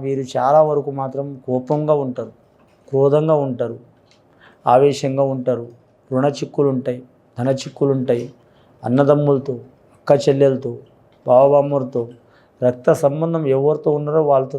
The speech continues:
తప్పకుండా గొడవలు వచ్చే అవకాశాలు ఉంటాయి. చాలా జాగ్రత్త పాటించాలండి,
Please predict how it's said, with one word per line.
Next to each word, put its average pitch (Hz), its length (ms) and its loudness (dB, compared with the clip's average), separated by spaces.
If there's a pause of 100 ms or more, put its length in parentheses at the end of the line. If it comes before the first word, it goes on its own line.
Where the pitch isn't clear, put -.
తప్పకుండా 151 720 -2
గొడవలు 131 320 0
వచ్చే 127 220 -12
అవకాశాలు 120 540 -6
ఉంటాయి. 135 260 -4 (500)
చాలా 120 180 0 (140)
జాగ్రత్త 127 320 2 (120)
పాటించాలండి, 123 760 -4